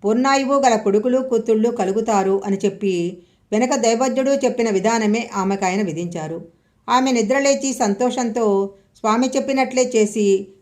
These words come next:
పదహారవ రోజున ఆ బ్రాహ్మణునికి ఊర్ధ్వదహిక కర్మ చేయించింది. ఆమెకు బ్రహ్మహత్యా దోషము, బ్రాహ్మణునకు పిశాచత్వము తొలగిపోయాయి.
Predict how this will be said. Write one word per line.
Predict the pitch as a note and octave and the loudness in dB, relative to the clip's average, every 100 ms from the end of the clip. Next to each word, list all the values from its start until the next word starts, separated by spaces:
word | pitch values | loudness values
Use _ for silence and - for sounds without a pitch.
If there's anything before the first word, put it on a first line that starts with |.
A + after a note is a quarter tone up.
| - | -8
పదహారవ | G3 A3 C4 C4+ | -2 2 2 2
రోజున | C4 A#3 A3 G#3+ G3 F#3 | 2 2 2 2 2 0
ఆ | G#3+ | -4
బ్రాహ్మణునికి | G3 G3 G#3 B3+ B3 A#3 A3 | 0 2 2 2 0 2 2
ఊర్ధ్వదహిక | F#3 G3+ B3 A#3+ A3+ A3+ | 2 2 0 0 0 -2
కర్మ | A3 F3+ F#3 G#3 E3+ | -2 -2 -2 -4 -4
చేయించింది. | E3 E3+ E3 D#3+ E3 - _ _ _ - | -8 -8 -8 -8 -10 -12 _ _ _ -4
ఆమెకు | A#3+ C4 C4 | 0 0 0
బ్రహ్మహత్యా | G#3+ G3 A#3+ C4+ C4 C#4 | 0 0 2 0 0 0
దోషము, | A#3+ A#3 B3 A3 G3+ F#3+ F#3+ - _ | 2 0 0 0 0 -2 -10 -20 _
బ్రాహ్మణునకు | F3+ G3+ A#3 C4+ C4 A#3+ | -2 0 2 0 0 -2
పిశాచత్వము | F3+ G#3 A3+ A3+ G#3+ F#3+ A3 | -2 -2 0 -2 -4 -2 -2
తొలగిపోయాయి. | G#3+ E3+ G#3 E3+ E3 D#3+ D#3+ E3+ | -2 0 -2 -2 -4 -4 -6 -8